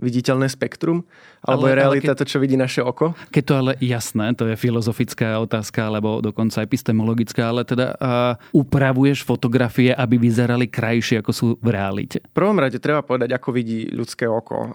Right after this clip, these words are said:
Speaker 1: Ono používa, a, najmä dva druhy buniek. Cez deň sú to čapíky, ktoré majú schopnosť rozoznávať farbu a v noci sú to najmä tyčinky, ktoré sú mnoho citlivejšie. Naše oko sa vie perfektne adaptovať na tú tmu, čiže my keď sa dostaneme pod prirodzene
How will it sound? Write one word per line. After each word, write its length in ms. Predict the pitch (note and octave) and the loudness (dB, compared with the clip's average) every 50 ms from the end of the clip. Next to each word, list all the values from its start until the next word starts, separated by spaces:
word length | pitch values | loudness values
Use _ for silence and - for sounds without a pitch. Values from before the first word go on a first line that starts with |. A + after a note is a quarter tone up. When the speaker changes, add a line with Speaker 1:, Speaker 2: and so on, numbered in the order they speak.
| - | -6
Speaker 1:
Ono 180 | - B2 B2 B2 G#2+ | -6 -4 -4 -4 -2
používa, 640 | - B2+ C3 C#3 C#3+ D3+ C#3+ C3+ B2+ B2 B2 B2 A#2+ | -2 0 0 0 0 0 0 2 2 2 2 0 0
a, 140 | - - A#2+ B2 B2 B2 B2 A#2+ B2 B2 A#2+ A#2+ - | 0 0 0 0 0 0 0 0 0 0 -2 -4 -6
najmä 480 | - B2+ C3 C3 C3+ C3+ B2+ A#2+ A#2 | -4 -2 -2 0 0 0 0 -2 -2
dva 400 | A#2+ A#2 A2+ A#2+ A#2 A#2+ A#2+ - - - | -4 -6 -2 -2 0 0 -2 -4 -8 -12
druhy 320 | - C3 B2+ B2+ A#2+ C3 | -6 -4 -2 -2 -2 -4
buniek. 480 | C3 A#2+ A2 G#2+ A2 A2+ B2 C#3+ E3+ F3 - - _ _ _ _ _ _ | -6 -6 -6 -8 -6 -4 -2 -2 -4 -4 -8 -18 _ _ _ _ _ _
Cez 320 | - D3 C3 A#2+ - C3+ | -8 -8 -6 -2 -2 0
deň 160 | A#2+ B2 B2 B2 | 0 0 0 0
sú 160 | - C3+ - | -2 -2 0
to 160 | C#3+ A#2+ A2+ | 0 0 0
čapíky, 480 | - - G#2 - - B2 B2 - D3 B2+ | 0 -2 -2 0 -2 -2 -2 -2 -4 -6
ktoré 400 | - - B2 A#2+ A#2+ B2 B2 A#2+ | -4 -2 -2 0 0 0 0 0
majú 220 | A#2+ A#2+ A#2 A#2 | 0 -2 -2 -2
schopnosť 480 | A#2 A2+ - - A#2+ - A#2+ A#2+ A#2 B2 | -4 -6 -4 -6 -6 -4 -4 -4 -2 -2
rozoznávať 480 | B2 B2 A#2+ A#2+ B2+ B2+ B2+ B2 B2 - | -2 -2 -2 -2 -2 0 0 -2 -2 -2
farbu 480 | - A#2 A#2 A#2 B2 C3+ D#3+ F3 E3 - - - - - - - | -2 -4 -2 -2 -2 -2 -2 -2 -4 -6 -18 -20 -20 -20 -8 -6
a 20 | A#2 | -4
v 80 | A#2+ B2 | -2 -2
noci 160 | B2 B2+ - | -2 -2 -4
sú 240 | C3 - - C#3 C3 | -6 -2 -2 -2 0
to 240 | - C3 B2+ B2 B2 | 2 0 2 2 0
najmä 240 | B2 A#2+ B2 B2+ B2 | 0 0 0 0 -2
tyčinky, 720 | - - A#2 - - A#2 A#2+ A#2+ - - D3+ E3+ E3+ - - - - - _ - | -2 -4 -6 -4 -2 -2 -2 -2 0 0 0 0 0 -4 -10 -20 -20 -20 _ -6
ktoré 160 | - C3 B2 | -2 0 0
sú 160 | B2 - C#3+ C3+ | 2 2 2 2
mnoho 180 | C#3+ C#3+ D3 C#3 | 2 2 2 0
citlivejšie. 560 | - C#3+ - - C3+ C3+ A#2+ A#2 A2 - A#2+ - | -2 -4 -2 0 0 2 2 0 -2 -2 -4 -4
Naše 240 | A#2+ - - B2+ | -4 -2 0 -2
oko 160 | B2+ B2+ - C3 | -2 -2 -2 -4
sa 160 | - C#3 B2+ | -4 -2 0
vie 320 | B2+ B2+ B2 B2 B2 - - - - - - _ _ - | 0 0 0 0 -2 -4 -6 -10 -16 -20 -20 _ _ -4
perfektne 400 | C#3 C3+ C3+ - C#3+ - - C#3 | -2 -2 0 -2 -4 -2 0 -2
adaptovať 640 | B2 - A#2+ B2 B2 A#2 - - C3 B2+ B2 B2 B2 | -2 0 0 -2 -2 -4 -2 -2 -2 0 2 2 0
na 160 | B2 A#2+ A#2 | 0 -2 -2
tú 160 | - B2 B2 | -2 -4 -4
tmu, 400 | - - A2+ A#2 A#2+ D3 E3 D#3 | -4 -4 -4 -2 -2 -2 -2 -4
čiže 560 | - - - A2+ A2 A2 A#2+ A#2+ A#2+ A#2+ A#2+ A#2+ | -10 -10 -8 -6 -4 -2 -2 -2 0 -2 -2 -2
my 80 | B2 | -4
keď 240 | A#2+ - B2+ - C3 | -4 -4 -4 -4 -2
sa 20 | |
dostaneme 460 | A#2+ A#2 A2+ - - B2+ B2+ B2+ A#2+ - | -2 -2 -4 -2 -2 -2 0 0 -2 -2
pod 240 | - A#2+ - - | -4 -6 -6 -2
prirodzene 420 | - C3 C3 C3 C3 B2 C3 C3 | -2 0 0 0 0 0 0 -2